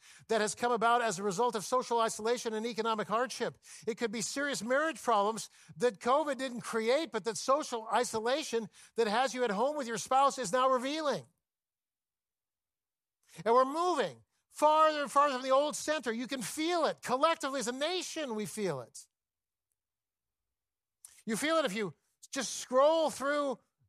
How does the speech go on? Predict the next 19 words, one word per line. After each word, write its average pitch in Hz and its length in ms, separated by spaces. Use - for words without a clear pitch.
uh, 233 200
uh, 208 220
the 202 160
news 262 420
on 233 200
television. 240 540
It 233 80
doesn't 302 180
matter 277 200
if 214 80
it's - 160
Fox, 269 540
C 285 240
N 269 140
B 247 100
C, 262 360
C 294 380
N 262 100
N, 262 360